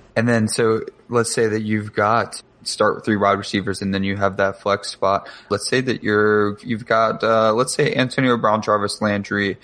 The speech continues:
and Golden Tate. That's a reasonable roster. I'm more comfortable putting a boom or bust guy in my flex almost weekly, depending on matchup,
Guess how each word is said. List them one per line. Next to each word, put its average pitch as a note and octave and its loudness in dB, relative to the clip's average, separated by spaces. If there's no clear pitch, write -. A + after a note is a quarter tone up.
and G2 0
Golden G#2 0
Tate. - -6
That's A#2 -2
a B2 4
reasonable G2+ 0
roster. G#2 -2
I'm E3 0
more G3+ 2
comfortable A#2 -2
putting G#2+ 0
a G2 2
boom G2+ -2
or G2+ -4
bust G2 0
guy G2 2
in G2+ -2
my G2 2
flex - -2
almost A#2 0
weekly, G2+ -2
depending G2 0
on G2 0
matchup, G2+ 0